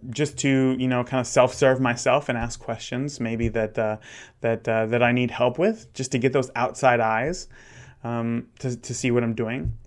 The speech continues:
And I'll be dealing with everything in the business from, from marketing to dealing with photography competition. All of this, once I said, I'm going to be documenting and sharing it in this special bonus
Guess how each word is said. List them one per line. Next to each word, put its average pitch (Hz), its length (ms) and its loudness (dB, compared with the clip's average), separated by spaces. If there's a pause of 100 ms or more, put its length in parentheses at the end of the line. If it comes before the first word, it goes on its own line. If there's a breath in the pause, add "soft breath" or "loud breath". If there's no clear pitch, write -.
(200)
And 131 120 2
I'll 139 80 4
be 151 100 4
dealing 156 320 2
with 147 180 0
everything 160 640 0
in 156 100 -2
the 156 80 0
business 147 400 0
from, 135 420 2 (240 loud breath)
from 135 220 2
marketing 139 580 4
to 143 280 0
dealing 139 300 2
with 151 140 -2
photography 147 500 0
competition. 156 680 -4 (460 soft breath)
All 202 200 10
of 165 120 10
this, 131 180 4
once 139 160 2
I 143 60 6
said, 123 400 4
I'm 156 200 -2
going 175 200 -2
to 165 100 -6
be 165 80 -4
documenting 147 640 0 (880)
and 147 160 2
sharing 147 480 6
it 107 180 -8 (800)
in 147 160 2
this 139 160 2
special 131 460 4
bonus 113 640 -4